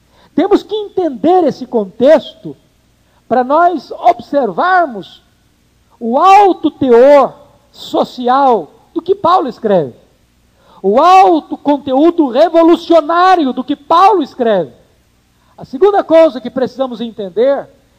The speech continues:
não é apenas a questão da impessoalidade dos escravos, mas a desumanização consequente dos escravos. A legislação romana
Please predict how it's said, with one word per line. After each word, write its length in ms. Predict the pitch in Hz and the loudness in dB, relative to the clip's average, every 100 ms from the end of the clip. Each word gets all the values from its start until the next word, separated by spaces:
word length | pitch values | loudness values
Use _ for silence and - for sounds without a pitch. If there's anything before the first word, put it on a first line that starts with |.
| _ | _
não 120 | 208 | -16
é 80 | 277 | -14
apenas 420 | 277 - 311 302 | -14 -12 -12 -12
a 80 | 285 | -14
questão 380 | 285 254 - 285 | -16 -18 -14 -10
da 160 | 277 277 | -8 -6
impessoalidade 1400 | 392 440 427 - 311 - - 269 254 240 - 330 392 359 | -6 -8 -10 -4 -4 -6 -6 -4 -4 -6 -2 2 2 0
dos 180 | 311 208 | -8 -10
escravos, 760 | 226 - 226 220 196 214 - _ _ _ _ _ - | -14 -8 -6 -4 -6 -10 -18 _ _ _ _ _ -10
mas 260 | 214 214 | -8 -6
a 140 | 220 220 _ | -8 -10 _
desumanização 1900 | - 285 339 302 175 - 294 269 196 190 247 262 208 226 269 233 170 - 247 233 | -2 -2 -2 -6 -12 -6 -4 -4 -10 -10 -8 -10 -14 -10 -10 -10 -12 -10 -12 -8
consequente 1300 | - 254 240 247 226 - 208 226 165 - _ _ _ _ _ _ _ | -4 -4 -4 -10 -12 -6 -4 -4 -10 -20 _ _ _ _ _ _ _
dos 160 | - 135 | -10 -8
escravos. 400 | 127 - 135 - _ _ _ _ _ _ _ | -10 -10 -12 -14 _ _ _ _ _ _ _
A 140 | 147 | -12
legislação 720 | 185 269 254 247 254 185 294 | -2 -2 -2 -6 -6 -4 -4
romana 720 | 247 240 220 302 320 269 196 | 0 -2 -2 -4 -4 -8 -16